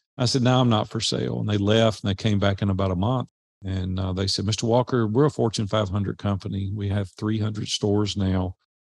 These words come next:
We're going to be in Nashville. You've got the nicest stores in Nashville. We wanna be here." Well, all that was Greek to me, Alan. Like, I didn't know anything about that world. And so I said, "I'm not for sale." I turned them away again.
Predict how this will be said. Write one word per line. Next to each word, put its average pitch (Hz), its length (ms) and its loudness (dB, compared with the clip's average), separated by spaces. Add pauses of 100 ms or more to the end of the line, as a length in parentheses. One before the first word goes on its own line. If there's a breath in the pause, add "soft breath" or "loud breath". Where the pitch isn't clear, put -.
(140)
We're 113 160 4
going 113 500 4
to 120 100 0
be 104 200 2
in 95 120 2
Nashville. 98 760 0
You've 104 160 -4
got 107 180 0
the 104 80 0
nicest 101 440 -2
stores 101 340 -2
in 101 120 -2
Nashville. 95 540 -4
We 101 140 -4
wanna 95 200 -2
be 113 160 0
here." 104 280 -4 (1040)
Well, 120 160 6
all 175 220 6
that 190 160 6
was 113 160 4
Greek 120 320 2 (120)
to 104 120 0
me, 113 260 4
Alan. 95 520 0
Like, 101 240 2
I 107 100 4
didn't 117 240 4
know 113 180 4
anything 104 380 0
about 98 320 0
that 101 240 -2
world. 110 480 -4
And 101 200 -2
so 101 420 2 (680)
I - 80 -2
said, 107 200 4
"I'm 120 160 6
not 113 240 4
for 98 120 0
sale." 98 320 2
I 101 60 2
turned 113 260 4
them 107 100 4
away 101 240 4
again. 95 540 0